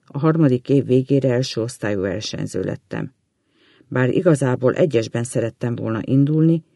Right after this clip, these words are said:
mégis párosban vagy négyesben kellett vízre szállnom. A társas evezés közben rájöttem,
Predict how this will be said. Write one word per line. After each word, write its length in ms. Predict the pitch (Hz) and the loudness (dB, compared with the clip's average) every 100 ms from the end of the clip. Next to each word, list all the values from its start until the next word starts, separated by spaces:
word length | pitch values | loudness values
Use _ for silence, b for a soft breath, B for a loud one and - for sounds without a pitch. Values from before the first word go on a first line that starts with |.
| _ - | _ 0
mégis 360 | 196 123 131 | 2 2 -2
párosban 580 | - 143 135 135 - 135 | -2 0 2 0 0 0
vagy 160 | 131 131 | 2 2
négyesben 520 | 127 123 120 117 120 | 2 2 -2 -4 -4
kellett 340 | 117 113 110 | -2 -2 -4
vízre 300 | 110 - - | -6 -6 -8
szállnom. 580 | 98 - 98 104 110 113 _ _ _ _ _ _ _ _ _ | -10 -8 -6 -6 -6 -8 _ _ _ _ _ _ _ _ _
A 100 | 143 | -6
társas 440 | 180 190 - 156 | -2 -2 -2 -2
evezés 480 | 151 151 139 147 - | 0 0 2 0 0
közben 400 | 143 135 139 127 | -4 -2 0 0
rájöttem, 680 | 120 120 123 127 - 127 | 0 0 -2 -4 -2 -2